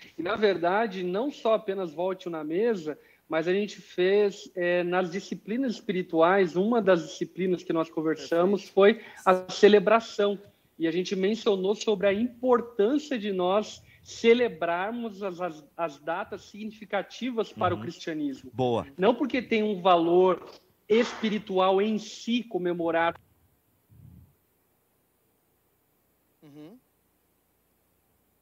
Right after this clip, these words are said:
Speaker 1: Nós coloquemos em uma posição de visibilidade essa, essa ação da parte de Deus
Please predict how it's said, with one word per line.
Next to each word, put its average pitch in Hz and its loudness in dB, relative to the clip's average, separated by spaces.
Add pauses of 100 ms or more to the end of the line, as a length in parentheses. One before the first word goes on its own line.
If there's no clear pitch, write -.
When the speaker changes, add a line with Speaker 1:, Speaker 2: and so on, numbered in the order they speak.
(800)
Speaker 1:
Nós 196 -2
coloquemos 185 -6
em 180 -6
uma 175 -2
posição 170 -6
de 160 -12
visibilidade 175 2 (360)
essa, 185 0
essa 160 -8
ação 214 -6
da 208 -4
parte 175 -10
de 151 -20
Deus 202 -8